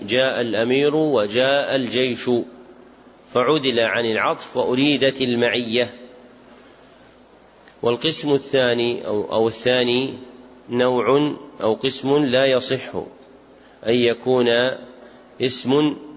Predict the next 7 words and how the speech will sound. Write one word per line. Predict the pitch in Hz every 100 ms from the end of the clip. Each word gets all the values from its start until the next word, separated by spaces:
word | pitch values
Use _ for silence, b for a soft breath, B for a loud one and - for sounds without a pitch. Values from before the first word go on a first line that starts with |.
| - -
اسم | 127 - 123 139 151 107
لا | 107 127
يصح | 123 117 131 123 120
أن | 95 117
يكون | 110 110 135 135 117
معطوفاً، | 113 104 123 123 107 117 117 98 - - 117
اسم | 127 - - 120 147 156